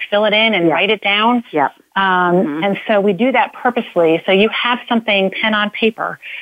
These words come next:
Speaker 1: um, to take to your physician. And, um, these visits are, are something that we're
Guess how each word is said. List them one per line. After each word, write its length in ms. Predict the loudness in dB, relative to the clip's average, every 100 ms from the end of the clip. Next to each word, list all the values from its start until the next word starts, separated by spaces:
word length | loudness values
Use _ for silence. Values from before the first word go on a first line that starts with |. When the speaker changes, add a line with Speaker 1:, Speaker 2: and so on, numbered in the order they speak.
| -18 -6
Speaker 1:
um, 420 | 0 2 4 2
to 140 | 0 -2
take 420 | 2 0 0 -6 -6
to 60 | 0 2 4
your 120 | 2 2
physician. 460 | 0 0 0 -2 0
And, 180 | 0 0 -10 -16 -18 -10 -2
um, 320 | 2 2 0
these 440 | 0 2 2 0 -2
visits 460 | -2 0 0 -2 -6 -8
are, 500 | -2 0 2 2 -2 -4
are 60 | -6 -2
something 280 | 0 2
that 160 | 2 2
we're 120 | 0